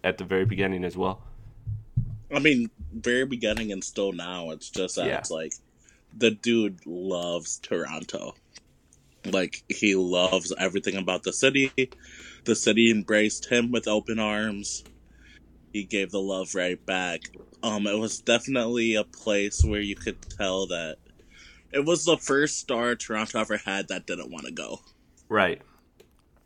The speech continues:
Speaker 2: Like, ever. T-Mac left. Vince left. Chris Bosh left. First star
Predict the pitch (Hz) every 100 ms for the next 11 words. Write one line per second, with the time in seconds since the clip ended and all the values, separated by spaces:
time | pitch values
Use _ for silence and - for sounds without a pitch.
0 | _ _ _ 110 98 95 95 65 71 -
1 | - 127 120 107 104 - 90 90 - -
2 | - 101 113 110 101 - 101 101 95 92
3 | - - - - 117 110 - 107 101 101
4 | - 90 92 92 - - - _ _ -
5 | _ _ _ _ _ _ - 127 127 -